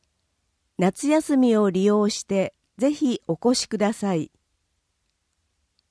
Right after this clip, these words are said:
マイナンバーカードの受け取りをお忘れではないですか？交付通知書、はがきを送付した方で、受け取りがまだの方がおられます。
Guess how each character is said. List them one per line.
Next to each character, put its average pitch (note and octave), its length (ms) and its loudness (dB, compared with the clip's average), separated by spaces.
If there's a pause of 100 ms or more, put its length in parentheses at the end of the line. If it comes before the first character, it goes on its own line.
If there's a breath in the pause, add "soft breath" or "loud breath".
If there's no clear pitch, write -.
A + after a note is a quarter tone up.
(140)
マ G3 180 0
イ D4 120 2
ナ D#4 160 2
ン C#4+ 140 4
バ C#4 260 2
ー - 20 -12
カ C#4 280 0
ー - 20 0
ド A3+ 140 2
の G3+ 180 2
受 E3+ 220 -2
け B3+ 40 -2
取 A#3 300 0
り G#3+ 80 0
を G3 240 0 (100)
お E3 140 0
忘 C4 300 -4
れ C#4 160 2
で C4 120 2
は G#3+ 160 2
な G#3 160 0
い A#3 120 -2
で F#3 120 0
す - 140 -12
か？ E3 260 -8 (1300)
交 D4 340 4
付 D4 140 -2
通 C4+ 320 -2
知 B3 180 -8
書、 G#3+ 380 -2 (320)
は F#3+ 180 -4
が C#4+ 200 0
き C#4 180 -4
を C4+ 220 2
送 C4+ 320 2
付 C#4 180 -2
し - 140 -6
た B3+ 160 -2
方 A#3+ 340 -4
で、 E3+ 240 -2 (460)
受 G#3+ 180 -2
け D4 60 2
取 D4 260 2
り C#4 60 0
が C4+ 120 2
ま C4+ 140 2
だ C#4 160 2
の A#3+ 140 4
方 G#3 280 0
が F#3+ 160 2
お F3 120 4
ら F3+ 140 0
れ F#3 120 2
ま F3 160 -2
す。 - 320 -12